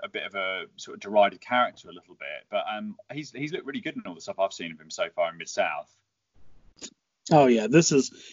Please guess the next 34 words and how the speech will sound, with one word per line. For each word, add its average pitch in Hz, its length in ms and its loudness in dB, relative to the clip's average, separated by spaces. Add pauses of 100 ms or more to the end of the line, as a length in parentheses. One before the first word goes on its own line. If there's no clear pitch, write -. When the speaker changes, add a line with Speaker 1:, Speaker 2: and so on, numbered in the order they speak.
(160)
Speaker 2:
and 196 100 10
this 233 160 8
is 180 120 2
really 170 260 8
where 143 140 6
he 147 100 -2
started, 135 340 0
like, 117 220 -8
coming 151 260 4
out 131 140 4
of 117 60 -4
the 107 40 -6
shell 139 320 10
a 131 140 12
little 113 160 4
bit, 113 320 2 (160)
was 123 200 8
in 120 140 12
Mid-South 123 500 8
when 123 120 8
he 120 80 10
got 120 140 6
to 117 100 0
have 120 140 8
this 110 160 4
good 123 180 10
babyface 113 560 8
run. 120 340 10 (720)
You 135 100 12
know, 127 140 12
he's 143 200 12
just 160 180 4
a 139 100 4
good 143 520 10